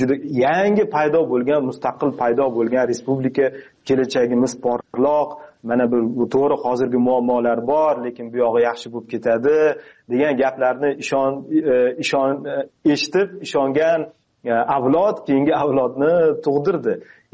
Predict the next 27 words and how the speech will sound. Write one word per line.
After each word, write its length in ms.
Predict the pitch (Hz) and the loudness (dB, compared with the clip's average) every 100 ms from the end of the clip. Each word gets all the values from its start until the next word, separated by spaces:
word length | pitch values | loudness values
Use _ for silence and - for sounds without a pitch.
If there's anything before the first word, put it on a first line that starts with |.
| 139 | 0
Endi 140 | 160 147 | 2 0
hozir 220 | 143 127 156 | -2 0 0
yangi 220 | 185 190 185 | 2 0 0
paydo 240 | 151 151 139 127 | 0 2 2 2
bo'lgan 320 | 131 131 123 131 | 0 2 0 0
avlod, 400 | 123 117 135 135 151 | -2 0 0 0 0
bu 40 | |
yoshlar 520 | 143 131 - 123 156 202 - _ 127 | 0 0 0 0 2 0 -6 _ -8
endi 160 | 127 143 127 | -4 -4 0
bu 100 | 139 131 127 127 | 0 0 0 2
yangi 280 | 123 123 135 - | 2 0 -2 -2
shu 80 | 117 107 | -4 -2
va'dalarga, 580 | 127 131 131 117 117 127 123 123 - - 117 | 0 0 2 0 2 2 2 0 -12 -16 -2
berilayotgan 540 | 135 135 123 117 135 117 | 0 2 0 0 -2 0
va'dalarga 440 | 127 131 123 113 143 | 0 2 0 0 -4
ishonishmaydi. 540 | 156 147 131 120 110 156 - | -2 -2 -2 -2 0 0 0
Chunki 280 | 135 135 175 214 - - 123 | -4 0 0 0 -10 -6 -2
orqaga 320 | 135 143 143 143 | -2 0 -2 0
qarashdi, 400 | 131 127 - 127 110 107 107 | -2 -4 -4 0 2 2 2
nimalar 340 | 123 139 113 110 127 | 2 2 0 0 0
o'zgaryapti, 560 | 117 120 113 110 - 110 | 2 2 2 0 -2 -6
nimalar 300 | 110 113 110 107 | 0 2 2 2
bo'lyapti, 520 | 110 110 107 107 117 110 107 110 - - _ - | 2 2 0 -2 0 2 2 -2 -6 -20 _ -2
e, 40 | 110 104 107 110 | 0 2 0 0
ko'rinyapti 540 | 131 120 117 120 165 214 | 0 2 2 0 0 2
va 60 | 208 - | 2 0
kele-, 240 | 165 156 | 0 2